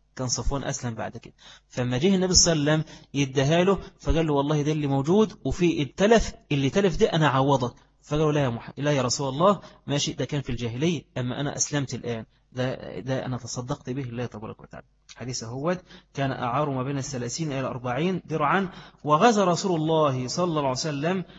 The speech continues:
حنينا، فلما هزم المشركون جمعت دروع صفوان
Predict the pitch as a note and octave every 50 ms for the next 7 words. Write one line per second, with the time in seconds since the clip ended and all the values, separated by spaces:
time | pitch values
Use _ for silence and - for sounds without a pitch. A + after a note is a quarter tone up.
0 | - _ _ - - D#3 E3 F#3 F#3+ E3+ D3 C3 C3 B2 B2+ - - D3 F3+ A3
1 | A3+ G#3+ G#3 G3 F3+ D#3+ G3+ A3 F#3 F#3+ E3 D#3 C#3+ C#3+ D#3+ F#3 F#3 - D#3+ C#3+
2 | C#3 - - F3+ F#3+ F3 F3+ F#3+ F#3 - - - C3 F3+ F#3+ G3+ F3+ D#3 D3+ C#3+
3 | C3 C#3+ D3 F3+ G3 - - F#3+ D#3+ - - D3 B2 A2+ G#2+